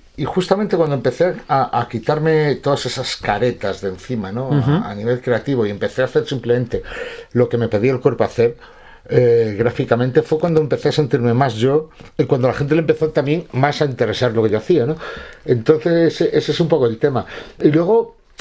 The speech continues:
Speaker 1: también depende, depende de, de los tebeos.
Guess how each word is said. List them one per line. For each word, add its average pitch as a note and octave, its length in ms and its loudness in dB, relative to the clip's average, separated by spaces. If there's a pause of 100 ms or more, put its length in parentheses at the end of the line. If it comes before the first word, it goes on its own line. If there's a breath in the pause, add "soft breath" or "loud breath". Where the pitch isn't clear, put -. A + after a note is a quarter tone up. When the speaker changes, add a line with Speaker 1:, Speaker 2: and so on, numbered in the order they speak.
(240)
Speaker 1:
también D#3+ 320 2
depende, G3 800 4
depende D3+ 440 2
de, A#2 720 2 (120)
de A#2+ 180 2
los G#2+ 180 -2
tebeos. F#2 440 -4